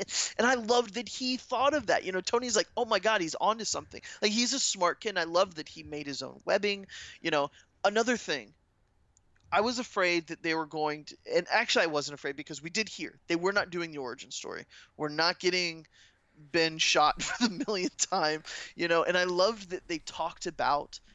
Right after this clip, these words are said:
the, "With great power comes great responsibility," and he, it was like he was gonna say it. He was on the, he, you could, you could hear it coming out of his mouth,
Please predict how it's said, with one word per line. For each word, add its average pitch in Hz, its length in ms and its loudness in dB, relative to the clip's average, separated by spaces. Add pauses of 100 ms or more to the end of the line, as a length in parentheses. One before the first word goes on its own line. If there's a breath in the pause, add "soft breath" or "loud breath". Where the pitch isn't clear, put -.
(220 soft breath)
the, 156 100 -4
"With 143 260 -4
great 139 260 0
power 147 320 4
comes 143 240 -8
great 117 220 -2
responsibility," 135 880 -2 (260 loud breath)
and 165 180 2
he, - 260 -4 (840)
it 240 60 0
was 214 120 6
like 226 160 4
he 240 100 -2
was 196 140 0
gonna 160 180 -2
say 147 260 0
it. - 220 -12 (560 soft breath)
He 226 140 4
was 233 140 6
on 233 160 4
the, 185 220 4
he, 196 180 -12 (100)
you 208 180 -12
could, 202 260 -8
you 196 140 -8
could 196 160 -10
hear 254 360 -2
it - 140 -4
coming 196 320 -2
out 170 140 4
of 156 40 4
his 151 160 -2
mouth, 147 400 -4